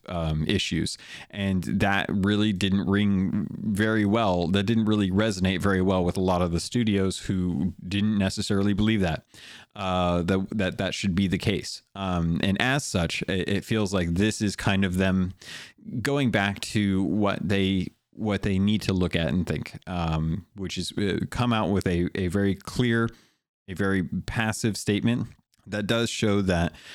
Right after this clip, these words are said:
they're going to support their, their employees in a, in a way, but not pushing too far, uh, till, to where it may actually be considered political. Um,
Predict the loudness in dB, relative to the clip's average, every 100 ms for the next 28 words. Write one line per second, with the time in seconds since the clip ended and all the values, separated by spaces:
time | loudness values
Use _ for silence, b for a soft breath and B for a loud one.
0 | B -8 -4 0 2 2 2 -2 -2 -2
1 | 0 0 0 -2 -2 0 2 0 2 2
2 | 2 -2 -6 -6 -2 -2 0 0 2 2
3 | 2 0 0 0 0 -6 -12 -8 -6 -2
4 | 0 0 0 0 0 -2 0 0 -2 -6
5 | B B B -6 -2 -2 -2 -2 0 0
6 | -2 -2 0 2 2 2 2 2 2 2
7 | 0 0 -2 0 -2 -2 -2 0 -2 0
8 | 0 0 -2 -4 -6 -8 B B B B
9 | -4 0 0